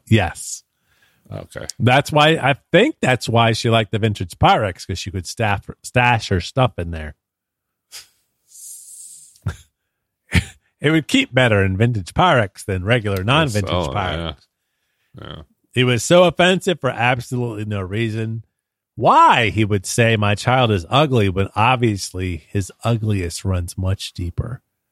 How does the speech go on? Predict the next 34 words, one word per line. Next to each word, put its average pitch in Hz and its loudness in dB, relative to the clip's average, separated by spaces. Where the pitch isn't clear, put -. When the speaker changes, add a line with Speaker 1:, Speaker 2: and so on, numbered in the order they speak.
Speaker 1:
a 113 -10
parent 95 0
told 101 2
us 104 4
under 120 4
the 92 2
condition 107 2
of 92 0
anonymity. 98 2
Speaker 2:
I 156 0
mean, 190 4
if - 0
your 175 6
baby's 117 2
ugly, 87 2
you 95 -2
know. 113 -4
Speaker 1:
Now, 135 2
does 135 2
a 117 2
ba-, 143 0
a-, 127 -2
an 127 6
ugly 202 4
baby 151 2
like 123 0
Crunchwraps? 113 0
Or 90 -2
Speaker 2:
Would 131 4
an 156 2
Speaker 1:
chi-, 175 4
Speaker 2:
ugly 311 4
Speaker 1:
or - 6
Speaker 2:
baby 131 6